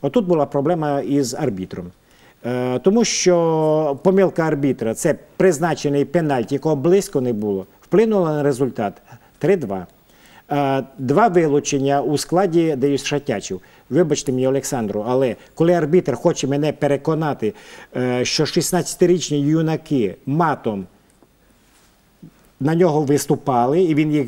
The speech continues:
е, в-, вилучив з поля, то що мав робити арбітр, щоб юнаки шістнадцятирічні могли собі дозволити це, розумієте?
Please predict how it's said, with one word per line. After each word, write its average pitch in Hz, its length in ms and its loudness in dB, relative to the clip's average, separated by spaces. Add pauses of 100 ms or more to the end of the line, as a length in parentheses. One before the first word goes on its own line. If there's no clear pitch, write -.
е, 143 360 2
в-, 143 540 2
вилучив 143 460 2
з - 40 -10
поля, 165 420 2 (360)
то 170 300 2
що 226 300 4
мав 214 260 2
робити 185 440 4
арбітр, 165 600 0 (320)
щоб 147 200 2
юнаки 175 440 4
шістнадцятирічні 175 880 0
могли 175 220 4
собі 156 180 -2
дозволити 147 600 2
це, 101 260 -4
розумієте? 139 600 -2